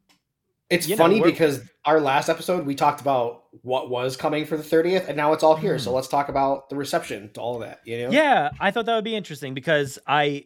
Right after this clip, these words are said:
Speaker 2: I did, you know, I had this conversation the other night on, um, Victoria's Cantina, uh, Victoria Cantina's social hour,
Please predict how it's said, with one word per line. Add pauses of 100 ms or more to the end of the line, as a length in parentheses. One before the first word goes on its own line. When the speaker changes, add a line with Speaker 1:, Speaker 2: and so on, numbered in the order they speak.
(120)
Speaker 2:
I
did,
you
know,
I
had
this
conversation
the
other
night
on,
um,
Victoria's
Cantina,
uh,
Victoria
Cantina's
social
hour,